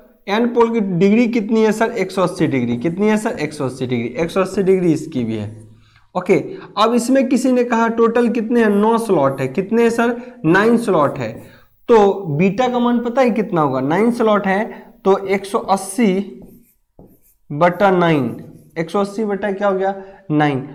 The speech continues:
तो कितने डिग्री हो गए यहाँ पे, आप कहोगे ट्वेंटी डिग्री। क्या हो गया सर, ट्वेंटी डिग्री। ओके, तो अगर एक पोल पर एक सौ अस्सी डिग्री है और आपका नौ स्लॉट है, टोटल नौ स्लॉट है, इसका मतलब एक, ए, एक स्लॉट से दूसरे स्लॉट के बीच की दूरी कितनी होगी सर,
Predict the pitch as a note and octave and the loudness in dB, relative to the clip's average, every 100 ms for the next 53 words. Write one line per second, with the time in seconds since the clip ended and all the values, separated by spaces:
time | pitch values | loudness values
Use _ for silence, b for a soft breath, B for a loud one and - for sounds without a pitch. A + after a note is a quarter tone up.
0 | - - D#3 F3+ - G3 F#3+ F#3+ F#3+ F3 | -12 -8 -4 -4 0 2 2 2 0 0
1 | E3 D#3+ D#3 D3+ E3+ - - - _ _ | 0 0 -2 -4 -8 -10 -20 -20 _ _
2 | _ _ - D3+ D3 E3 D#3+ D#3+ D3+ D3+ | _ _ -2 -2 2 2 2 0 0 0
3 | D3+ C#3 A#2+ A2+ A2+ D#3 D#3+ F3+ F3+ G#3+ | 0 -2 -4 -6 -6 0 2 2 -2 -4
4 | G#3+ - - _ _ - D3+ D3 C#3+ A2+ | -8 -16 -20 _ _ -4 -2 -2 -4 -6
5 | G#2+ A2 G#2+ B B B E3+ G#3+ F3+ - | -8 -10 -12 B B B -2 2 0 -2
6 | B B - A3 F#3+ - F#3+ B3 A#3+ C4 | B B 2 4 4 2 2 2 2 2
7 | C4+ C4+ A#3+ A#3 A#3 B3+ A3+ - A3 G#3+ | 2 2 4 4 4 4 4 2 -2 0
8 | A3+ F#3 E3+ D#3+ G3 A3+ - F#3 F#3 F3+ | 2 2 4 4 4 2 2 2 4 4
9 | F3+ F3+ A3 F3+ D#3 E3 G3+ B3 - G3 | 2 0 2 2 4 2 2 0 0 2
10 | E3+ E3+ D#3+ - F#3+ - F#3+ C#4 - B | 2 2 -4 -4 -6 -4 -2 -4 -8 B
11 | B - E3 A3+ B3 A3 F#3+ D#3+ D#3+ F#3+ | B -2 2 2 0 0 0 0 -2 -2
12 | A#3 - - E3+ - G#3 F#3+ G3 G#3+ G3 | -4 -12 -6 -6 -2 -2 -2 -4 -4 2
13 | A3 G3+ F3 - F3 E3 D#3+ D#3 D3+ D3 | 2 2 -6 -6 0 2 4 4 2 0
14 | D3 G#3 A#3 A3+ G#3+ G#3 A3+ F#3+ G3+ A#3 | 0 0 0 0 0 0 0 0 0 0
15 | A#3 A3 G#3 G#3+ F#3 G#3 G3+ A3 G#3 G3+ | 0 0 -2 -2 -2 -2 -2 -2 0 -2
16 | G3+ F#3+ A#3 A3+ A3+ A3+ G3+ | -4 -2 4 4 4 2 0